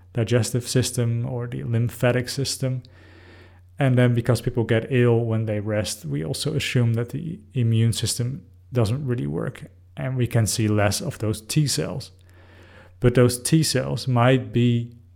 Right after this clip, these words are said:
aiding us into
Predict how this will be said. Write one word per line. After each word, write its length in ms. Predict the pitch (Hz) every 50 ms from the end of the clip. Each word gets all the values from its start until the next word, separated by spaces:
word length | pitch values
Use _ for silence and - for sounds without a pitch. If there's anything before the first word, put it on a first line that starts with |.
| - - - -
aiding 440 | 143 143 160 160 147 117 110 113 110
us 400 | 104 104 107 104 - - - - - - - - - - - - - - - - - -
into 1080 | 131 120 117 120 117 - - 131 120 113 113 113 113 113 110 110 110 120 151 - -